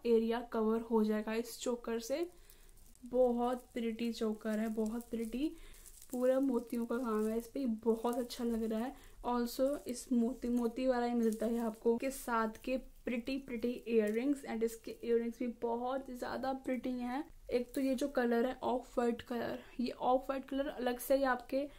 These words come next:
आउटफिट के साथ अलग से ही दिखेगा। Also I think कि आप इसको most of the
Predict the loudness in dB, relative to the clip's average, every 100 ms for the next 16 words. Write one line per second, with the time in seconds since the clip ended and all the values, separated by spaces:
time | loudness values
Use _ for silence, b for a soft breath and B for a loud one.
0 | B B 2 2 0 -4 -2 0 0 0
1 | 0 0 0 0 0 -2 -2 0 0 0
2 | -2 -2 0 2 0 -2 2 2 2 0
3 | -2 -4 -8 -2 4 4 4 0 0 -2
4 | -2